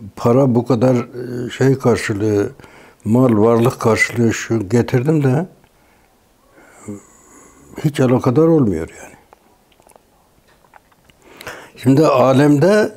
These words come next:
Cenab-ı Hak her bir mahluku hem tanıttırmak hem tanınmak için yaratmış.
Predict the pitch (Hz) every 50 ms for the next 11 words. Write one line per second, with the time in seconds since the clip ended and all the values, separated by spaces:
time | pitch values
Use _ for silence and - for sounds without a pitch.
0 | - 123 110 123 123 139 151 147 139 123 - - 143 147 147 147 - - - -
1 | _ - - - _ _ _ - - - 165 170 185 180 147 131 113 101 104 143
2 | 147 135 127 117 113 110 110 101 - - - 120 110 - - 170 202 226 262 -
3 | - - _ _ _ _ _ _ _ _ _ _ _ _ - 101 107 143 165 165
4 | 156 147 131 123 113 - - - _ _ _ _ _ _ _ - _ _ _ _
5 | _ _ _ _ _ _ _ _ _ _ _ _ _ _ _ - - 131 127 131
6 | 135 131 - - - _ - - 127 123 135 160 196 226 214 - - - - 143
7 | 180 196 170 - - - - 131 131 131 135 135 135 131 147 151 143 - 117 -
8 | - 104 95 90 90 87 82 82 82 82 - - - - - - - -